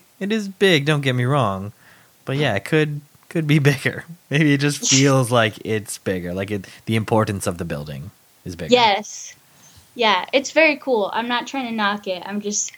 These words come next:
Speaker 2: just saying those car-, Disney cartoons gave me, uh,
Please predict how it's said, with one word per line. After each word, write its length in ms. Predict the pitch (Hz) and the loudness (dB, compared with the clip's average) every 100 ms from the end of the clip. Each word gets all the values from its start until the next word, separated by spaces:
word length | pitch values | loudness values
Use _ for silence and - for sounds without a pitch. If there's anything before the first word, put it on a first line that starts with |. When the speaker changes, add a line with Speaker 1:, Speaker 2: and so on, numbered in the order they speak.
| - - | -18 -4
Speaker 2:
just 180 | 233 208 | 0 2
saying 280 | 233 220 202 | 2 2 2
those 180 | 202 202 | -2 -4
car-, 260 | 214 202 - | -4 -4 2
Disney 300 | 226 226 214 | 2 2 -2
cartoons 600 | 214 208 214 208 202 196 | 0 0 4 4 2 0
gave 200 | 196 196 | 0 2
me, 320 | 196 196 196 - - _ _ _ _ - | 0 -2 -6 -10 -20 _ _ _ _ -10
uh, 80 | - | -10